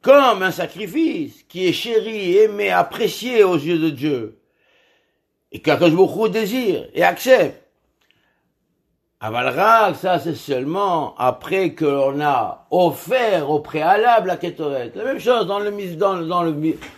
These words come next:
dans le Mishkan, dans, dans le, dans le Mikdash, la Ketoret était offerte avant le sacrifice quotidien. Qu'est-il dit au sujet de Moshe ? Ma qu'est-il fait Moshe ? Vayomer Hashem el Moshe, Kar lecha samim.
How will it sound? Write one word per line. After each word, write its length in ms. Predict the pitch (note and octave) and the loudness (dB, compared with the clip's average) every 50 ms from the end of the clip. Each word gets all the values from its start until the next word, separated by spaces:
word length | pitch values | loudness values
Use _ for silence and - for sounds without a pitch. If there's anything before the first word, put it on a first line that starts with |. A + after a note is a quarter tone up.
| - - | -20 -10
dans 140 | - D3 E3+ | -6 -6 -4
le 60 | F3+ | -4
Mishkan, 680 | F3 D#3+ D3 - - - G3 G3+ A3+ B3+ B3+ B3 - - - _ _ _ _ _ | -4 -6 -6 -8 -6 -2 0 2 2 2 2 -2 -4 -8 -14 _ _ _ _ _
dans, 320 | - D3+ F#3 F#3 E3 B2+ A#2+ | 4 4 6 6 6 2 2
dans 180 | C#3+ E3 E3+ | 2 2 2
le, 300 | E3+ E3 D#3 D3+ D3 C#3 | 2 0 -2 -2 -4 -6
dans 160 | B2 C3+ D3+ D3 | -6 -6 -4 -4
le 60 | C#3+ | -4
Mikdash, 600 | C#3 C3+ A#2+ B2+ D3 G3 A3 B3+ - A#3 E3+ - - _ _ _ _ _ - | -4 -6 -6 0 2 4 4 4 2 -2 -6 -10 -16 _ _ _ _ _ -2
la 100 | - D3+ | -2 0
Ketoret 340 | D3+ F#3+ F#3 F#3 G#3+ G#3+ G3+ | 0 0 0 2 2 2 2
était 220 | D3+ D#3 - F3+ | 0 -2 0 2
offerte 380 | E3+ D3+ C#3+ C#3+ A#3+ B3 G#3+ A#3 | 4 4 4 4 2 2 2 2
avant 180 | A#3 A3+ A3+ | 2 2 2
le 100 | A#3 A3+ | 2 0
sacrifice 540 | - - A3+ F3+ - F#3+ F3+ D3+ G#3 A3+ D#3 | 0 0 -2 -2 -2 -4 -4 -4 -6 -8 -6
quotidien. 500 | - G#3 F#3 - F3+ F3 C3+ D3 C#3+ - - _ _ _ _ _ _ _ _ _ _ _ _ _ _ _ _ _ - - - _ _ _ _ _ _ _ _ _ _ _ _ _ _ _ _ _ _ _ _ _ - | -4 -6 -6 -6 -8 -10 -8 -8 -8 -8 -12 _ _ _ _ _ _ _ _ _ _ _ _ _ _ _ _ _ -20 -20 -20 _ _ _ _ _ _ _ _ _ _ _ _ _ _ _ _ _ _ _ _ _ 2
Qu'est-il 320 | B3 C#4+ C#4 C#4+ C#4+ B3+ | 2 4 6 4 4 4
dit 80 | A3 C4 | 4 4
au 80 | A#3+ A3 | 6 4
sujet 300 | - F#3+ F3+ F3 F#3+ D#3 | 4 2 0 0 2 2
de 100 | C#3 D3+ | 2 0
Moshe ? 280 | C#3+ C3+ A#2+ - - | -2 -2 -4 -4 -4
Ma 200 | E3 F#3 A#3 B3 | 2 4 4 4
qu'est-il 380 | A#3+ B3+ A#3+ E3+ - A#3 G#3 E3 | 4 2 -2 -4 -2 -4 -2 -2
fait 120 | E3+ F3 | -2 -2
Moshe ? 280 | D3+ C#3+ C3 A2+ - C#3 C#3+ D#3+ D3 - _ _ _ _ _ _ _ _ _ _ _ _ _ - | -2 -4 -6 -8 -8 -8 -10 -10 -10 -14 _ _ _ _ _ _ _ _ _ _ _ _ _ -6
Vayomer 560 | G#2+ C3+ F3 G#3 A3+ A#3 A3+ A3 A3 G#3+ G3+ | -2 0 2 4 4 2 4 4 2 4 4
Hashem 340 | G3+ F#3+ - - G#3+ A3 G3+ | 4 2 2 2 0 0 2
el 100 | G3+ G3 | 0 -2
Moshe, 480 | G3 F#3+ F3 - - D#3 D#3+ C3+ - - _ _ _ _ - | -2 -2 -4 -4 -2 -4 -4 -6 -6 -8 _ _ _ _ 0
Kar 300 | F#3 G#3+ A3+ G3 G#3 G3+ | 4 6 6 6 4 2
lecha 440 | G3 F#3 - - F3 F#3 G3 G3+ F3+ | 0 -2 -2 2 4 4 6 4 4
samim. 760 | - - G3+ F#3 F3 F3 F#3 G#3 G#3+ G#3 F#3 D3+ B2+ G#2+ - | 2 2 2 2 2 0 -4 -4 -2 -2 -2 -4 -4 -8 -12